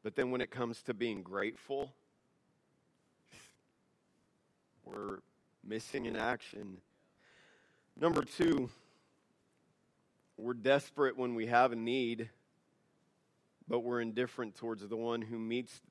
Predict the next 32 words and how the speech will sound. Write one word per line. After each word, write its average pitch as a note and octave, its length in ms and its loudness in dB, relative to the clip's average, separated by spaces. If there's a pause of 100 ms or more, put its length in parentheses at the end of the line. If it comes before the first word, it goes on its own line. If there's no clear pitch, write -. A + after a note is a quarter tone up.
(140)
the G#2 100 -6
need G#2 260 -6
after G#2 360 -4
it's G2+ 120 -10
been G#2 320 -6
met. G#2+ 280 -2 (840)
I, D#3 100 -4 (100)
I F3+ 140 0
understand D3+ 580 2
that B2+ 120 6
it G#2+ 140 -2
sounds B2+ 480 -2
the A2 160 -6
same. A2 600 -4 (920)
There's C3+ 280 6
a C#3+ 60 4
part D#3+ 360 6
that's C3 260 0
just A#2+ 440 0 (480)
expressing B2 680 0
gratitude, B2 840 0 (400)
but A2+ 120 -8
then, C#3+ 140 4
then D#3+ 200 4
there's E3 260 6
another B2+ 360 2
part A2+ 460 0
that A#2 220 2
wants A#2+ 280 -2
a B2+ 40 -2
relationship. G2+ 1040 -4 (1900)
And A#2+ 380 -6